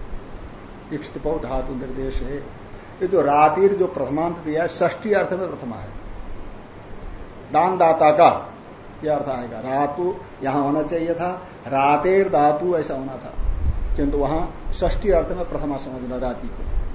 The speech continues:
मंत्र में रातिर धातु ऐसा दिया है, माने धन का दाता, जो धन का दाता होगा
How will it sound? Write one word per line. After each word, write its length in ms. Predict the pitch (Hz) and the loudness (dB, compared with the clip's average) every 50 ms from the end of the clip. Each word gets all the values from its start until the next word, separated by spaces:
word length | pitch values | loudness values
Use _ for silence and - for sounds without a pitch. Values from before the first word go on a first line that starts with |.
| - - 120 | -4 -2 -2
मंत्र 220 | 131 135 139 143 | -2 -2 0 0
में 100 | 143 143 143 | 0 0 2
रातिर 400 | 135 135 135 135 160 160 147 147 123 | 2 2 0 0 0 -2 -2 -2 0
धातु 320 | 131 135 135 139 147 147 | 0 0 0 0 -2 -6
ऐसा 180 | 127 117 143 127 | -6 -6 -6 -8
दिया 240 | 117 123 117 110 113 | -8 -8 -6 -6 -6
है, 160 | 123 143 - - - - - - - - - - - - - - | -6 -8 -8 -10 -14 -14 -16 -16 -16 -16 -12 -8 -6 -4 -2 -2
माने 140 | 135 131 127 120 - - - - - - - - - - - | -2 -2 -2 -4 -6 -8 -10 -12 -12 -14 -14 -14 -14 -12 -6
धन 180 | 143 151 165 160 | -4 -4 -2 0
का 160 | 175 170 165 | 2 2 2
दाता, 480 | - 127 120 120 - 143 143 113 - - - - - - - - - - - - - - - - - - - - - - - - - - | 2 0 -2 -2 -2 -2 -2 -2 -4 -8 -12 -14 -16 -18 -18 -18 -18 -18 -16 -16 -16 -14 -14 -10 -6 -4 -2 -2 -2 -2 -2 -2 -2 -2
जो 80 | 135 117 | -4 -4
धन 180 | 101 120 131 139 | -2 -4 -4 -4
का 140 | 131 135 123 | -4 -4 -4
दाता 300 | 127 123 120 104 123 120 | -4 -4 -6 -6 -6 -8
होगा 380 | 117 113 117 113 110 107 107 | -8 -8 -8 -10 -10 -10 -12